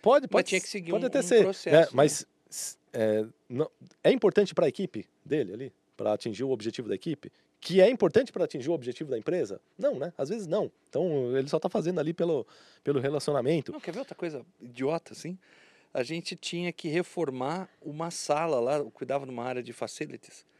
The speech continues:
Speaker 2: e aí um, um dos engenheiros lá tomou a seguinte decisão. A gente tinha que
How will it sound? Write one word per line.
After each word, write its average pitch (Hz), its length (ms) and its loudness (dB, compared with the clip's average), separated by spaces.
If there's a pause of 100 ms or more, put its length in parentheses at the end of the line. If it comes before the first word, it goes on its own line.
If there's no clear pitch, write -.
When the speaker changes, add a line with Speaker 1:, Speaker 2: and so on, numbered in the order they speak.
(500)
Speaker 2:
e 131 160 -6
aí 147 480 -4
um, 147 640 -10 (640)
um 131 80 -18
dos 131 240 -16
engenheiros 120 560 -4
lá 127 220 -6 (580)
tomou 139 360 -4
a 139 40 -2
seguinte 147 460 -12
decisão. 127 460 -8
A - 20 -8
gente 120 260 -10
tinha 165 240 -8
que 131 400 -8